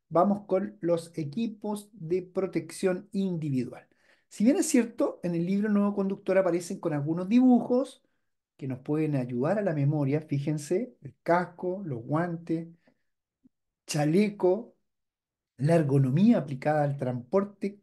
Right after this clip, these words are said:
cómo tengo que ir, eh, bien sentado en el transporte. Fíjense, eso lo vamos a ir viendo más adelante.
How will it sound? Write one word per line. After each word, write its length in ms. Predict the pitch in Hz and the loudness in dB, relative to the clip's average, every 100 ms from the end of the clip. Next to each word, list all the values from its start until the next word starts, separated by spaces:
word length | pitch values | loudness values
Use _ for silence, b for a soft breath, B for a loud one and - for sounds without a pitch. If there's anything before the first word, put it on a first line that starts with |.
| - | 0
cómo 420 | 208 240 240 214 - | 2 4 2 0 -2
tengo 380 | 180 185 185 165 | -2 -2 -4 -2
que 80 | |
ir, 400 | 139 156 190 208 b b b _ _ _ - | 0 0 0 -4 b b b _ _ _ -6
eh, 320 | 135 123 117 | -6 -4 -8
bien 360 | 113 123 208 247 | -6 0 2 2
sentado 800 | 247 151 139 139 196 254 269 - _ | 2 0 0 2 2 2 -4 -12 _
en 160 | 156 | -6
el 160 | 151 151 | -6 -4
transporte. 760 | 147 139 139 160 143 135 - | 0 2 2 2 2 2 -6
Fíjense, 640 | - 156 139 110 - - - _ | -10 -10 -6 -8 -10 -18 -20 _
eso 140 | - | -6
lo 120 | 214 | -2
vamos 300 | 156 143 143 - _ _ _ _ _ _ _ _ _ | 0 0 -4 -10 _ _ _ _ _ _ _ _ _
a 80 | 151 | -2
ir 140 | 165 | 0
viendo 340 | 147 165 160 156 | 2 2 2 0
más 260 | 139 135 | 0 -2
adelante. 500 | 113 92 - - _ | -4 -8 -12 -20 _